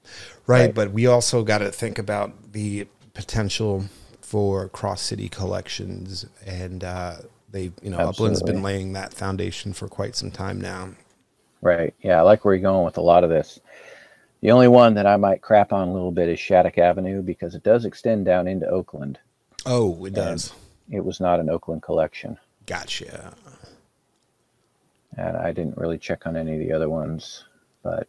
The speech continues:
Speaker 2: Shattuck stood out to me for some reason, and now I know why. So, okay, that's, uh, that's a pretty good list there.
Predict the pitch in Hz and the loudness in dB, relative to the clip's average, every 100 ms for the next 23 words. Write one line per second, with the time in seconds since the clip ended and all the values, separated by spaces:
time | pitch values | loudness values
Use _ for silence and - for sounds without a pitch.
0 | _ - 104 90 78 - - 90 82 - | _ -6 0 0 0 -6 -6 -2 -2 -4
1 | - 82 80 - 85 82 76 78 76 85 | -8 -8 -10 -10 -8 -6 -8 -8 -8 -10
2 | _ 90 87 85 - 82 80 82 85 82 | _ -10 -8 -8 -6 -6 -4 -2 0 0
3 | 80 _ _ _ _ _ _ - - - | -2 _ _ _ _ _ _ -20 -20 -20
4 | - - - - - - - _ _ - | -20 -20 -20 -20 -20 -20 -20 _ _ 8
5 | 123 120 123 139 147 139 151 - - _ | 10 12 10 10 10 8 6 -4 -20 _
6 | 110 117 - - - 117 107 107 - - | -2 -2 -2 -6 4 8 10 8 4 -8
7 | - - - - _ _ _ - - - | -20 -20 -20 -20 _ _ _ -18 -14 -12
8 | 98 95 87 87 82 - 87 107 | -8 -8 -6 -6 -8 -4 -2 -2